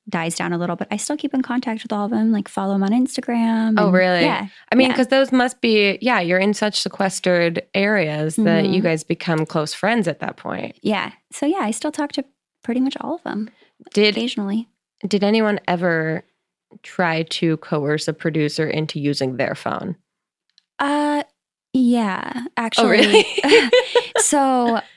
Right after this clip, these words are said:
Speaker 1: I, like, I, I don't wanna get anyone in trouble, but w-, on Bachelor in Paradise, we had handlers, like, aside from
Speaker 2: Mm.
Speaker 1: the producers. And this poor handler, I would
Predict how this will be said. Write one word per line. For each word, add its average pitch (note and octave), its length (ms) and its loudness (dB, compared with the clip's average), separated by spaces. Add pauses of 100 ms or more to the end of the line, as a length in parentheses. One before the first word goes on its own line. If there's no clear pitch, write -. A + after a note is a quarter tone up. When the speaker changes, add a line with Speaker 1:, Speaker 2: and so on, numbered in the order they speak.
(320)
Speaker 1:
I, G#3 160 0
like, G3 220 -4
I, G3+ 280 -4
I G3+ 60 -2
don't G3+ 80 -2
wanna F#3+ 140 -2
get F#3 140 -4
anyone F#3 240 0
in F#3 80 0
trouble, F#3+ 340 -4
but F3 260 -6 (240)
w-, G3+ 140 0
on F#3+ 80 2
Bachelor F#3+ 320 -4
in F#3+ 100 0
Paradise, A3+ 600 -4
we G3 100 -2
had G3 200 -2
handlers, G#3 640 -2
like, F#3+ 100 -6
aside G#3 280 2
from F#3 100 -2
Speaker 2:
Mm. F#3+ 40 -2
Speaker 1:
the G#3 60 -2
producers. G#3 720 -4 (720)
And G3 340 0
this - 180 -6
poor G#3 300 -6
handler, F3+ 500 0
I F3+ 100 -4
would F3+ 180 -4